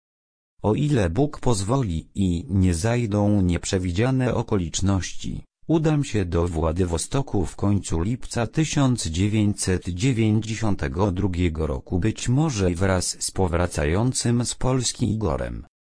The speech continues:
W drodze powrotnej zamierzam odwiedzić kilka syberyjskich miejscowości,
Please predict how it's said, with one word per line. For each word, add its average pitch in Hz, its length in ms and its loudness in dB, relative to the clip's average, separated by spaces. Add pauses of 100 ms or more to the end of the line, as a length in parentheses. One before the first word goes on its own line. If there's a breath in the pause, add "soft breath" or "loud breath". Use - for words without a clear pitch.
(140)
W 90 140 -4
drodze 120 460 0
powrotnej 123 760 0
zamierzam 92 760 0
odwiedzić 87 840 -2
kilka 135 500 -2
syberyjskich 92 1000 -2
miejscowości, 95 1080 -2